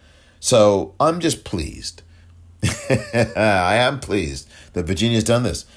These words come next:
California needs to get on board, and so do the other twenty-six other states. So, twenty-seven states still have the death penalty on their books. Now, some of those states may not be using it, but that's a good thing.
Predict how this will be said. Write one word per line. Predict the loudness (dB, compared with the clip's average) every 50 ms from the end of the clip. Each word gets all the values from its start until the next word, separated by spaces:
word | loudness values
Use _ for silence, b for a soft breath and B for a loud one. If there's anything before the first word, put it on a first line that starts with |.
| b b
California | 0 2 4 4 4 2 2 0 2 2 2
needs | 0 0 -2 -4
to | -4
get | -2 0 0
on | 0 -2 -2
board, | -2 -2 -2 -2 -2
and | -2 -4
so | -2 -2 -2
do | 0
the | 0 0
other | 0 0 -2 -4 B B B B B B B -8
twenty-six | -2 0 0 0 0 -2 -4 -4 -4 -4
other | -4 -4 -2 -6
states. | -6 -4 -4 -6 -4 -4 -6
So, | -6 -8 -8 -8
twenty-seven | -2 0 0 0 0 -4 -4 -2 0 2 2 0 0 0 -4
states | -4 -2 -2 -2 -2 -4 -6
still | -6 -4 -4 -2 0
have | 0 0 -2 -2 -4
the | -6
death | -6 -4 -6 -6 -6 -6
penalty | -6 -6 -4 -4 -6 -8 -10 -12 -12 b b b b b b b b b b b b b 4
on | 4 4 4 4
their | 2 0 -2
books. | -2 0 0 0 0 -2 -8 -10 -8 -6
Now, | -4 -4 -2
some | -2 0 0 0 0 0
of | 0 2
those | 2 0 0 0
states | -2 -4 -4 -4 -6
may | -6 -4 -4 -2 -2
not | 0 0 -2 -2 -4 -8
be | -8 -8 -8 -8 -10 _ _ _ _ -8
using | -2 -2 0 0 0 0 -2 -2 -2
it, | -2 -4 -4 -10 _ _ _ b b b b b b b b b b b b -10 2
but | 4 6 8 8 6 6 4 2 -2 -8 _ _ _ _ _ _ _ _ _ _ -6
that's | 2 2 2 2 2 -2
a | -4
good | -4 -2 -4 -4
thing. | -4 -2 -2 -2 -2 -4 -6 -10 -14